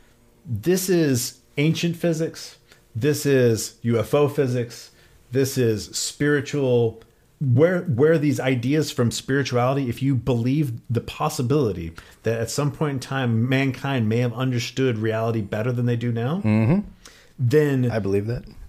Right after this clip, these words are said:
Speaker 1: then this is what they were talking about in a lot of the religions. And you can actually start to pick up l-, all these little pieces between, uh, various symbols and various things. They all point to this one, this one thing.
Speaker 2: Yeah.
Speaker 1: And it's really,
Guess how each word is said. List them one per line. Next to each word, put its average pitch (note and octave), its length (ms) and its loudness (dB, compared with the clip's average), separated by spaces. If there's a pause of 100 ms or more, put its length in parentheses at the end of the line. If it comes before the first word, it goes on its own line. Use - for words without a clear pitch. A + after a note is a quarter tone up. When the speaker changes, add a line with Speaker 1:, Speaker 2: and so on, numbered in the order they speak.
(160)
Speaker 1:
then B2+ 340 2
this F#3 300 2
is C#3+ 260 2
what B2+ 320 0
they C#3+ 100 2
were C3 140 0
talking F3 400 -2
about A2 340 0
in A#2 80 0
a A#2+ 60 2
lot A#2 200 0
of A2 80 -2
the A2+ 80 0
religions. A2+ 440 0
And G#2+ 100 -2
you A2+ 60 -4
can A2+ 240 -2
actually B2 320 -4
start C3 300 -4
to C3 60 -2
pick D3+ 300 -4
up C3+ 160 -4
l-, A2+ 240 -6
all B2 160 -2
these C3+ 160 0
little B2 160 0
pieces B2 400 -4
between, A2 600 -2 (520)
uh, A2+ 180 2
various G#2 400 -2
symbols A#2 640 -2 (200)
and A2 120 -2
various B2 460 0
things. C3+ 380 -2
They A#2+ 160 0
all C3 460 0
point C#3+ 400 -6
to G#2+ 80 -6
this G2+ 200 -6
one, A#2+ 640 -2 (580)
this - 180 -8
one A#2+ 200 -2
thing. B2+ 320 -6 (320)
Speaker 2:
Yeah. G2+ 220 2
Speaker 1:
And A#2+ 100 2
it's A#2 180 -2
really, A#2 760 2